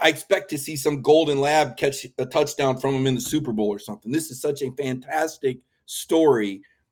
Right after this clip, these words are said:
um, for football, for Josh Dobbs, and the way he represents your school. There's just, he's just an incredible young man. So I'm thrilled to see Josh have all this success. He was wonderful to deal with in person.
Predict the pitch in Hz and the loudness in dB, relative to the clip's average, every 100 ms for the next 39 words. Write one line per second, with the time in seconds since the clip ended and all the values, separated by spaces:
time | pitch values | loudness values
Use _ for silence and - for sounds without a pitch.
0 | _ 113 113 107 107 - 131 - - 143 | _ 0 2 2 2 -4 -8 -8 4 6
1 | 139 196 208 165 175 170 160 160 139 117 | 8 6 6 6 6 6 2 -2 -6 -2
2 | 135 131 - 160 156 151 143 - _ - | -2 -2 0 2 6 4 2 -6 _ -4
3 | 131 127 143 160 147 160 151 147 147 139 | -2 0 0 0 -2 -8 -2 0 0 -2
4 | 131 135 131 127 123 - 120 117 104 104 | -4 -6 -6 -6 -8 -10 -6 -4 -4 -8
5 | _ _ - 143 135 165 - - 151 147 | _ _ -10 -8 -2 -4 -4 -12 -12 -8
6 | 160 160 143 135 127 - 160 156 143 131 | -4 -4 -4 -4 -4 -4 0 2 2 -2
7 | 120 113 110 104 101 - 113 110 107 - | -2 -2 -2 -4 -8 -8 -4 -2 -4 -8
8 | _ _ 143 151 135 156 156 151 143 117 | _ _ -2 -2 -2 -2 6 6 6 0
9 | - 131 127 127 123 123 117 117 113 113 | -8 -4 -2 -2 -2 -2 0 0 0 -4
10 | 110 104 113 110 117 110 104 123 143 143 | -8 -8 -6 -6 -6 -8 -4 -2 -2 -2
11 | 135 117 110 120 117 113 - 107 127 127 | -4 -6 -4 -2 -2 -2 -10 -14 -8 -8
12 | 127 127 127 | -8 -12 -12